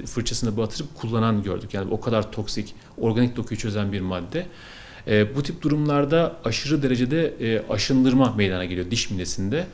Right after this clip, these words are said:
Özellikle diş eti çekilmesi de varsa hastada, e, diş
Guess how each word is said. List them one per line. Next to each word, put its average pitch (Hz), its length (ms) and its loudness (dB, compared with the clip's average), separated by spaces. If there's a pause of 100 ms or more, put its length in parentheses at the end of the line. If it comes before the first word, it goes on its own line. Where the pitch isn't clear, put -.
(440)
Özellikle 139 760 2
diş 123 160 0
eti - 220 0
çekilmesi 131 500 2
de 113 120 4
varsa 135 540 0 (120)
hastada, 107 560 -2 (560)
e, 104 260 4 (140)
diş - 360 -4